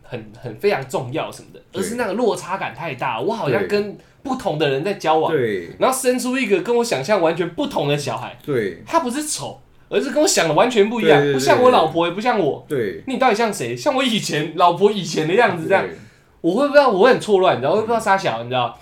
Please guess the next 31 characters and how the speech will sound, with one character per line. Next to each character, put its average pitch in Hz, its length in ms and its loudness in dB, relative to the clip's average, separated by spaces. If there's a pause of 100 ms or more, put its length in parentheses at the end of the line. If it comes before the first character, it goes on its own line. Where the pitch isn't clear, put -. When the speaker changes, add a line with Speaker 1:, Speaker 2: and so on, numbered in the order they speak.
(140)
Speaker 1:
那， 262 240 2
那 254 100 0
段 247 180 -2
时 143 220 -8
间， 180 180 2
那 240 80 -6
段 240 160 -6
时 160 120 -8
间 196 120 0
我 120 140 -8
到 156 160 -2
底 120 60 -4
在 139 80 -4
干 143 160 -4
嘛？ 107 160 -14 (380)
Speaker 2:
嗯。 107 360 -10
Speaker 1:
到 - 120 -2
生 262 220 0
小 214 160 0
孩 139 140 0
前 143 240 -6
这 180 80 -4
段 214 160 0
时 156 60 -8
间 190 100 2
我 156 80 -2
到 156 80 -8
底 147 60 -6
在 139 40 -6
干 131 160 -2
嘛？ 95 120 -16